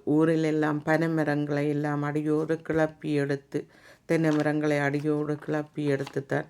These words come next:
வீடு கட்டுவதற்கோ அல்லது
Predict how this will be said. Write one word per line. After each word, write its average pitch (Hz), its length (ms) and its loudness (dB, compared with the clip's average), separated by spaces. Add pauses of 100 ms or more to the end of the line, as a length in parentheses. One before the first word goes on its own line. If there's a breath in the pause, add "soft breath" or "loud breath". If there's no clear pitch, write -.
(360 loud breath)
வீடு 160 300 2
கட்டுவதற்கோ 139 1200 -2 (440 loud breath)
அல்லது 143 680 2